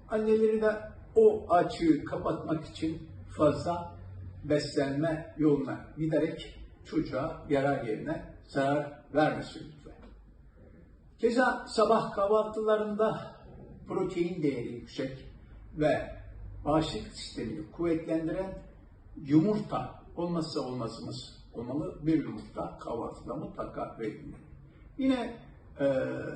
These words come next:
beyazlatılmak, beyazlatmak için kullanılan madde içeren beyaz ekmekler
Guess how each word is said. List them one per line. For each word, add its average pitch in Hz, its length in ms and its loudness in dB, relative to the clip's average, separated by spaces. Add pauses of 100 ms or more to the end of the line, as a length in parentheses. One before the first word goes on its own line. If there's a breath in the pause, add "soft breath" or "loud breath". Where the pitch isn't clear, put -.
(600)
beyazlatılmak, 214 1040 4 (280)
beyazlatmak 175 920 2
için 131 240 -2
kullanılan 160 600 2
madde 165 340 2
içeren - 400 -6 (220)
beyaz 101 320 2
ekmekler - 640 -2